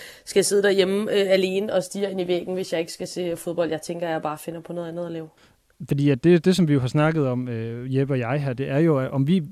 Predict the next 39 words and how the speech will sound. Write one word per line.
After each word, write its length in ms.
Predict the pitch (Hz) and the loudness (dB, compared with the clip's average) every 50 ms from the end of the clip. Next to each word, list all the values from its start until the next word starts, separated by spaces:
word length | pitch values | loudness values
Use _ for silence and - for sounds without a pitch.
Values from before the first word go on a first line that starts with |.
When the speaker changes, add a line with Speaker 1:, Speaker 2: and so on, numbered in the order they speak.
| - _ - | -10 _ -2
Speaker 2:
i 80 | 175 | 2
virkeligheden 380 | 143 165 185 196 175 170 160 160 | 6 6 6 6 6 4 4 4
er 80 | 156 | 4
lidt 180 | 160 170 175 - | 4 2 2 2
hykleriske, 460 | - 196 - - 151 131 123 - - | 0 0 2 2 0 0 0 -2 -2
det 80 | 135 135 | -2 0
her 60 | 139 | 2
med, 100 | 143 139 | 2 0
at 60 | 135 | 0
vi 60 | 123 | -2
vil 100 | 117 131 | -2 -2
gerne 200 | 120 160 160 185 | 0 0 2 2
stå 220 | 175 - 180 165 143 | 2 2 2 2 2
Speaker 1:
Mm. 60 | 120 | 2
Speaker 2:
og 60 | - | 2
kritisere 420 | - 147 131 127 - - 175 147 120 | 0 0 0 0 0 2 2 2 0
Katar 420 | - 127 - - 147 143 156 156 | -2 -4 -2 0 2 2 2 0
og 80 | 151 123 | -2 -4
så 100 | - 127 | -6 -2
videre, 220 | 131 139 151 151 | 0 2 2 4
men 180 | 139 131 131 139 | 4 2 2 0
alligevel 280 | 131 131 151 160 160 143 | 0 0 0 0 0 0
har 120 | 123 151 | -2 -2
vi 80 | 139 135 | -2 -2
lidt 160 | 143 156 - | -2 -2 -2
svært 220 | - 180 160 131 | -2 -2 -2 -2
ved 40 | 143 | -2
at 60 | 135 | -4
forestille, 300 | - 143 147 - - 131 117 | -4 -4 -6 -4 -6 -6 -4
at 40 | |
vi 40 | 127 | -4
ikke 100 | 139 - | -4 -4
kan 100 | - 147 | -6 -8
komme 160 | - 120 123 | -8 -8 -8
til 100 | - - | -4 -4
at 100 | 139 123 | -4 -4
se 140 | - - 143 | -2 -4 -4
den 160 | 127 131 127 | -2 -2 -4
kamp. 240 | 123 - 127 127 127 | -4 -4 -4 -6 -6